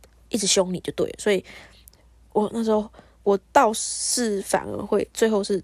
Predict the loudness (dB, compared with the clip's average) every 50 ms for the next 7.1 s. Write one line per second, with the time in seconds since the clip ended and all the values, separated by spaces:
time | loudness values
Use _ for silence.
0 | _ _ _ -6 -4 -4 -4 -6 -4 -2 0 0 0 -2 -2 -8 -16 -20 -20 -20
1 | -20 -20 -20 -20 -20 -20 _ _ _ -8 -6 -6 -4 -4 -4 -4 -4 -4 -6 -6
2 | -6 -6 -6 -6 -6 -8 -6 -4 -2 -2 -2 -2 -4 -6 -10 -12 -14 -14 -16 -16
3 | -14 -14 -12 -10 -8 -8 -8 -8 -8 -8 -8 -10 -10 -12 -10 -10 -8 -8 -8 -8
4 | -10 -10 -12 -12 -12 -12 -10 -10 -8 -8 -8 -6 -8 -8 -8 -8 -8 -8 -8 -8
5 | -6 -6 -6 -6 -8 -8 -10 -10 -8 -6 -6 -6 -6 -8 -12 -20 -20 -20 -16 -10
6 | -8 -6 -6 -6 -4 -4 -4 -4 -6 -6 -6 -6 -6 -8 -10 -14 -18 -14 -10 -8
7 | -8 -8